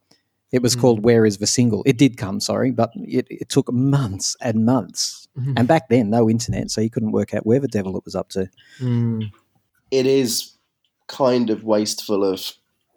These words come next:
Speaker 3: how good the album is, but I, I am giving her some, um, benefit of the doubt because of the global situation, because of Christmas, like,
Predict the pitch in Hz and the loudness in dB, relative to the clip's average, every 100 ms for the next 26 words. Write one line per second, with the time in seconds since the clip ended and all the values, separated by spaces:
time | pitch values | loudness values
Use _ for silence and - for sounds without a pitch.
0 | _ - 110 107 - 104 101 92 95 92 | _ -2 2 2 2 0 0 -2 2 2
1 | 90 92 92 80 82 - - - - 107 | 0 -2 -2 -2 -4 -6 -4 -2 2 0
2 | - - - _ - 104 104 104 101 101 | -2 -10 -20 _ 0 2 4 2 0 0
3 | 98 95 98 - - - 101 95 95 92 | 0 -2 -2 -2 -2 2 2 2 0 -2
4 | 90 - - _ _ _ _ _ _ _ | -6 -12 -20 _ _ _ _ _ _ _
5 | _ _ _ _ _ 95 95 92 92 92 | _ _ _ _ _ 0 4 4 0 0
6 | 104 101 101 98 92 - 90 67 - - | 0 2 -2 -2 -4 -2 0 -2 -4 -4
7 | 110 95 92 87 - - - _ _ _ | -2 0 -2 -4 -8 -18 -20 _ _ _
8 | _ - - _ _ _ 104 101 101 90 | _ -20 -20 _ _ _ 0 2 4 4
9 | 95 - 76 - 98 98 - 90 87 - | 2 0 0 0 2 2 0 -4 -6 -6
10 | 107 95 - 90 87 - - - _ - | -2 0 0 -2 -2 -8 -12 -14 _ -4
11 | 104 98 90 85 - - - _ _ _ | -2 0 -2 0 0 -2 -6 _ _ _
12 | - 87 87 - | -2 0 0 -4